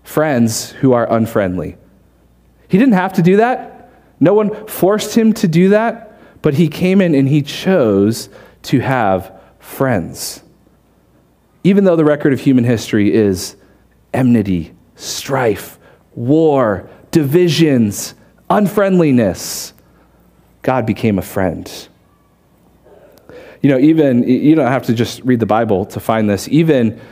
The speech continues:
uh, secular sociologists, uh, secular e-, evolutionists will talk about how, how tribalistic people are.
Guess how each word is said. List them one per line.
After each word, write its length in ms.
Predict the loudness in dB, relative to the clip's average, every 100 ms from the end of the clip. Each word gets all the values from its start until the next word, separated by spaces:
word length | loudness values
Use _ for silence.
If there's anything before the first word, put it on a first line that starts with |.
| -14 -4
uh, 140 | -4
secular 580 | -2 -4 0 2 2 0
sociologists, 1080 | 0 -2 0 0 2 0 2 0 -2 -10 -14 -20 -20 -4
uh, 200 | 0 0
secular 540 | 0 -2 2 2 2 2
e-, 140 | -2 0
evolutionists 840 | 0 2 2 2 2 0 0 -2
will 80 | -2
talk 260 | 0 -2
about 240 | 0 0 0
how, 360 | -2 -2 -2 -8 -20 -20 -6
how 160 | -4
tribalistic 1160 | -4 -2 0 2 2 0 -2 -2 -2 -18 -20 _
people 320 | -4 -2 -2
are. 360 | 0 0 -2 -6